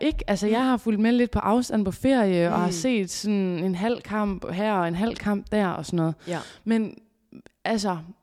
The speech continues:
Speaker 1: hvis du lige får til opgave nu at give os en opsummering på Danmarks V M,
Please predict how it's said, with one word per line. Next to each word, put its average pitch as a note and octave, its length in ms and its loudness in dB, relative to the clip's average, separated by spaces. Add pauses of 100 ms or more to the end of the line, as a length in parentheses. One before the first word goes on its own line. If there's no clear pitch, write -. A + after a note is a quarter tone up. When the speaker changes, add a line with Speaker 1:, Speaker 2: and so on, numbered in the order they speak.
(120)
Speaker 1:
hvis A3+ 180 0
du D4 100 0
lige D4 200 8
får A3 200 4
til G#3+ 160 0
opgave A3 480 4
nu C4 300 8
at G3+ 360 6
give B3+ 280 4
os A#3 200 8
en A3 100 4
opsummering G3 680 4
på F3+ 300 4
Danmarks G3+ 600 4
V E3 280 2
M, D#3 100 -12